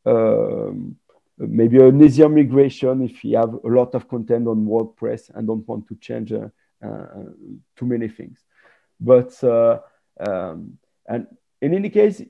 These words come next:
if, um, migrating an existing e-commerce, the huge work is, uh, re-, re-, rebuilding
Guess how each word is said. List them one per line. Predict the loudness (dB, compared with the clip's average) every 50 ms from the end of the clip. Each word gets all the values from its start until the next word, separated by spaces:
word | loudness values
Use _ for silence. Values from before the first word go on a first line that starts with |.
| _ -10
if, | -6 -6 -6 -8 -10 -20 -20 _ _ _ _ _ -10
um, | -8 -6 -6 -4
migrating | -2 -2 -2 0 0 0 -2 -2 -6 -10 -8 -6 -6 -6 -6 -8 -6
an | -6 -4 -4 -4
existing | -6 -6 -6 -6 -8 -8 _ -8 -6 -6 -6
e-commerce, | -6 -8 -6 -8 -6 -4 -4 -4 -6 -6 -8 _ _ _ _ _ _ _ _ _ _ _ _ _ _ _ _ _ _ _ _ _ _ _ _ _ _ _ _ _ _ -4
the | 0 2 2
huge | 2 2 -2 -2 -2 -4 -4
work | -2 0 0 0 0 -4 -12 _ 0
is, | 0 0 0 0 -4 -12 -20 _ _ _ _ _ _ _ -6
uh, | -4 -2 -2 -2 -2 -4 -6 -8 -10 -12 -14 -20 _ _ _ _ _ -20 -20 -20 -20 _ _ _ _ _ _ _ _
re-, | -20 -20 -20 -20 -18 -12 -6 -4 -2 -2 -2 -4 -4
re-, | -6 -6 -6 -6
rebuilding | -6 -6 -6 -4 -4 -2 -2 2 2 2 2 2 0 0 -2 -2 -2 -6 -10